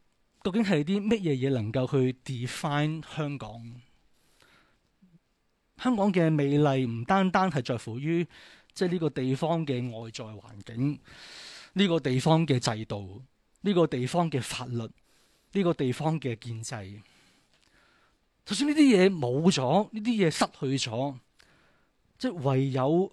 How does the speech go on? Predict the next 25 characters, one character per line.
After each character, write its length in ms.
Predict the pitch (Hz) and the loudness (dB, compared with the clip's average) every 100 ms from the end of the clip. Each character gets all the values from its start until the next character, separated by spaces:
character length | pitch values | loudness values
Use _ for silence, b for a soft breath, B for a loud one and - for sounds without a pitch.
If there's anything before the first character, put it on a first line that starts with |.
| - | -2
香 280 | 226 233 220 | 2 4 4
港 260 | 127 180 | 2 0
人， 380 | 170 110 101 107 _ b b b b b b b - - _ _ | 0 -2 -10 -18 _ b b b b b b b -20 -20 _ _
即 160 | - 202 | -6 -2
係 40 | |
呢 80 | 240 | 0
個 80 | 202 | 0
地 100 | 170 | 2
方 120 | 214 | 4
裏 80 | 190 | 4
邊 160 | 151 127 | 2 -2
人 180 | 113 120 | -4 -4
同 140 | 120 | -6
人 120 | 120 120 | -4 2
之 180 | 214 | 2
間 220 | 202 196 208 | 4 4 2
嘅 100 | 147 | 2
關 340 | 185 185 185 | 2 2 2
係， 360 | 147 131 113 110 B B B B | 0 -2 -4 -10 B B B B
先 180 | - | 2
至 140 | 208 180 | 2 2
能 200 | 113 113 | -4 -4
夠 220 | 135 131 - | -2 -4 -6
define 640 | 127 123 - 151 160 160 | -8 -8 -8 -6 -4 -4
到 320 | 123 107 127 | -6 -6 -6